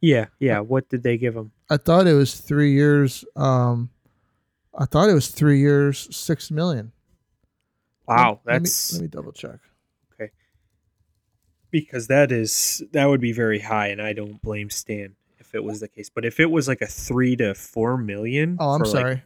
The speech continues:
Speaker 2: It was a two-year, three point two five million a season.
Speaker 1: Three point, oh, well, s-, man, that's not bad. That's right where I would probably think he would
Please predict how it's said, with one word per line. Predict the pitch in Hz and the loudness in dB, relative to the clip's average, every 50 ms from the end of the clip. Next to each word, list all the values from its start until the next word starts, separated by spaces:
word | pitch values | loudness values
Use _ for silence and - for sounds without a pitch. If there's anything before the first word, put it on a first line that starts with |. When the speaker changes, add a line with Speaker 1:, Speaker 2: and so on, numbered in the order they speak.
| _ _ - | _ _ -8
Speaker 2:
It | 170 170 | -6 -4
was | 160 147 127 | -4 -4 -4
a | 139 | -6
two-year, | - - - 185 170 156 147 139 | -8 -4 -2 -2 0 2 2 0
three | 127 - - 147 139 | 0 2 4 2 2
point | - - 143 131 - | 4 0 -2 -2 0
two | - 143 | -2 -2
five | 123 - 135 139 139 135 | -2 0 0 -2 0 0
million | 139 127 123 120 120 117 | 0 0 2 2 0 0
a | 120 | -2
season. | - - 127 120 113 110 110 117 - _ _ _ _ _ _ _ _ _ _ _ _ _ _ _ _ _ _ _ _ _ _ _ _ _ - - - | -4 -4 -4 -4 -4 -4 -8 -10 -12 _ _ _ _ _ _ _ _ _ _ _ _ _ _ _ _ _ _ _ _ _ _ _ _ _ -12 -2 2
Speaker 1:
Three | 151 151 151 | 4 4 6
point, | 147 - - 165 - _ - | 6 4 2 2 2 _ -4
oh, | 131 151 170 143 - _ | 0 0 0 -2 -4 _
well, | 180 220 240 _ | -16 -16 -16 _
s-, | 160 _ - - - _ _ _ _ _ _ _ 131 | -20 _ -20 -20 -20 _ _ _ _ _ _ _ -14
man, | 175 180 - | -14 -12 -6
that's | 160 156 156 - - | -4 -4 -4 -4 -2
not | - 196 196 160 - | -2 -2 -2 -2 -4
bad. | - 131 135 190 240 262 170 110 107 | -2 0 2 2 2 0 -2 -4 -4
That's | 113 120 135 - - - | -6 -6 -6 -8 -8 -4
right | 120 120 160 - - | -2 -2 -2 0 0
where | 160 151 143 143 135 | 0 2 2 4 2
I | 123 131 143 139 143 156 - - | 4 4 2 2 0 -4 -6 -2
would | 139 131 117 - | -2 -2 -2 -4
probably | - - 147 143 139 139 135 127 131 135 127 120 | -2 0 0 0 2 0 -2 0 0 0 0 0
think | 117 - - - 135 - | -2 -4 -6 -6 -6 -4
he | - 135 127 | -2 -2 -2
would | 127 120 120 120 | -2 -2 -4 -6